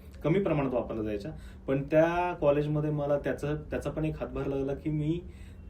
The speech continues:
Google किंवा त्यांचं मार्गदर्शन घेऊन नवीन नवीन गोष्टी शोधण्याचा प्रयत्न केला, नवीन नवीन,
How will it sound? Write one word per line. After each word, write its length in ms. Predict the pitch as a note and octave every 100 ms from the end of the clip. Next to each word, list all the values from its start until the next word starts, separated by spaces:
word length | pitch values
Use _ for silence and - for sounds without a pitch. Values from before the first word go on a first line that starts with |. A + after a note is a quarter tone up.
| - - B2
Google 320 | B2 C#3 C#3
किंवा 440 | C#3 C#3 C3+ C3+ C3+
त्यांचं 300 | C3 B2 C3
मार्गदर्शन 560 | B2 B2 B2+ C3 C#3+
घेऊन 220 | B2 B2
नवीन 220 | A#2+ B2 C3+
नवीन 180 | C#3
गोष्टी 280 | C3 A#2+ -
शोधण्याचा 400 | - A2 A2 -
प्रयत्न 320 | - G#2+ G2+
केला, 200 | G#2 G#2
नवीन 300 | G#2+ A#2 B2+
नवीन, 340 | C3 C3 C3+